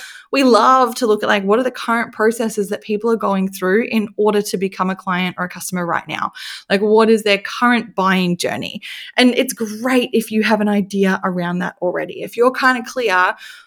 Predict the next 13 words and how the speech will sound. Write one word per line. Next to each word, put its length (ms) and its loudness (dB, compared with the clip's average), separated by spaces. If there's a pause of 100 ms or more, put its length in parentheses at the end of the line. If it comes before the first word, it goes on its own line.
(180)
on 360 2
the 60 0
process 380 2
that 100 -6
someone 220 2
has 140 0
to 100 -4
go 240 4
through, 400 4
where 180 4
they're 160 0
finding 520 2
you, 400 2